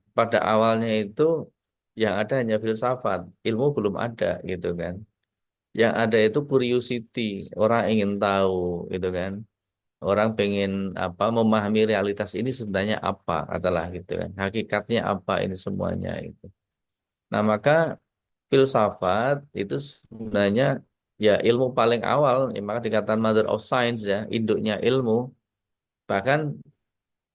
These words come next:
filsafat sendiri awalnya ya mungkin bukan ilmu gitu kan, hanya ke, hanya perasaan atau keinginan orang ingin mengetahui sesuatu. Tetapi akhirnya filsafat pun juga menjadi ilmu, karena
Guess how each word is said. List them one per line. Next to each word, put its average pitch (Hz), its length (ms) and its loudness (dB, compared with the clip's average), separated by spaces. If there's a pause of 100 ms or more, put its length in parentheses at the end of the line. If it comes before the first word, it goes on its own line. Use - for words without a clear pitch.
(120)
filsafat 120 480 2
sendiri 120 220 -4
awalnya 113 480 0
ya 107 120 0
mungkin 127 200 -6
bukan 107 320 2
ilmu 123 480 4
gitu 101 300 0
kan, 104 120 -2 (140)
hanya 98 300 -2
ke, 104 80 0 (340)
hanya 92 400 -2 (560)
perasaan 92 640 0
atau 95 240 -4
keinginan 104 400 0
orang 101 220 2 (100)
ingin 104 80 -2
mengetahui 98 720 0
sesuatu. 101 720 0
Tetapi - 400 0
akhirnya 120 320 2
filsafat 107 520 -2
pun 147 120 -4
juga 107 240 -4
menjadi 104 480 0
ilmu, 110 400 -2 (720)
karena 98 180 -2